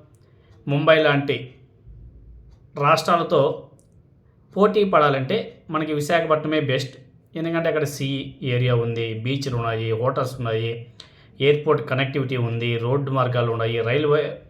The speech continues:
కనెక్టివిటీ ఉంది, అన్ని రాష్ట్రాలని కలిపి అనుసంధానం ఉంది. So అక్కడైతే ఎక్కువగా ఇన్వెస్ట్‌మెంట్ పెట్టాల్సిన అవసరం లేదు.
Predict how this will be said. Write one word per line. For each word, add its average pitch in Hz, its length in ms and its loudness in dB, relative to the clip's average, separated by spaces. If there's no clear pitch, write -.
కనెక్టివిటీ 131 480 -4
ఉంది, 113 340 0
అన్ని 160 240 0
రాష్ట్రాలని 151 680 4
కలిపి 147 260 2
అనుసంధానం 135 580 0
ఉంది. 117 280 -2
So - 120 2
అక్కడైతే 180 440 4
ఎక్కువగా 190 400 4
ఇన్వెస్ట్‌మెంట్ 156 520 0
పెట్టాల్సిన 127 300 -2
అవసరం 120 320 -4
లేదు. 120 220 0